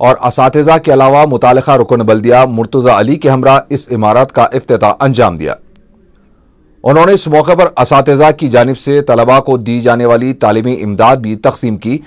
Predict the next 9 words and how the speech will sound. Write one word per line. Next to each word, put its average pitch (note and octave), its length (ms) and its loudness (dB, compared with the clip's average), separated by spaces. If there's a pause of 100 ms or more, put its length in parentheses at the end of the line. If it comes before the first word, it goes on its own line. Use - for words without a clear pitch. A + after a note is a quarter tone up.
(300)
जो C#3+ 160 2
स्कूल F#3 320 -2
बैग्स, C3+ 400 2 (100)
कापियों A#2 440 -2 (260)
और B2 140 0
स्टेशनरी D#3+ 600 -4
पर A#2 220 0 (220)
मुश्तमिल B2+ 440 -2
थी। F2+ 200 -16